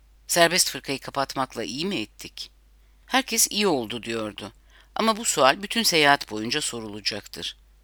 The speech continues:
Bütün seyahat boyunca Gazi her uğradığı yerde her tarafında toplananlara karşı sözü nihayet bu konuya getirecektir. Sanki kendi içinde bir takım sualler durmadan cevap bekliyor gibidir.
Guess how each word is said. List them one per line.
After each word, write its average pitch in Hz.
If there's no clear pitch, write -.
Bütün 277
seyahat 156
boyunca 127
Gazi 120
her 233
uğradığı 135
yerde 120
her 220
tarafında 127
toplananlara 123
karşı 123
sözü 180
nihayet 147
bu 135
konuya 113
getirecektir. 98
Sanki 202
kendi 180
içinde 147
bir 156
takım -
sualler 131
durmadan 139
cevap 120
bekliyor 101
gibidir. 92